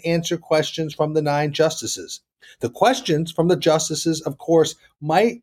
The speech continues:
offer a glimpse into how they are thinking. But I'll just say everyone connected to the N C double A is watching the Supreme Court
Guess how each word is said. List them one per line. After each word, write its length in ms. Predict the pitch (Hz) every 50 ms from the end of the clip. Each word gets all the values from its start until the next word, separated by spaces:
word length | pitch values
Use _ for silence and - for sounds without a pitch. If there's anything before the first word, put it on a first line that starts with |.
| _ _ -
offer 460 | - 170 175 185 180 - 190 185 - -
a 140 | 175 175 165
glimpse 640 | 151 - 156 160 202 226 196 147 160 170 165 - - -
into 220 | 160 147 - 151
how 340 | 147 - - 156 160 170 175
they 180 | 160 170 170 165
are 120 | 160 156
thinking. 460 | 160 170 202 202 180 - - 87 78 _ _ _ -
But 100 | - 127
I'll 160 | 131 139 160
just 260 | 165 170 185 180 170 -
say 300 | 175 160 156 143 139 _ -
everyone 580 | 131 156 175 196 214 214 202 196 196 202 202
connected 560 | 196 - 202 180 151 147 147 143 - 165 156 -
to 100 | 151 139
the 180 | 139 139 131
N 160 | 127 135 143
C 140 | 139 - 151
double 340 | 143 151 147 139 135 131 131
A 200 | 127 131 131 127 - - - _ _ -
is 200 | 135 135 120 120
watching 800 | 120 110 120 123 131 143 160 160 - - 170 170 170 175 165 _ _ -
the 80 | 160
Supreme 540 | - - 180 180 - - 151 143 143 139 135
Court 440 | - - - 127 131 131 131 135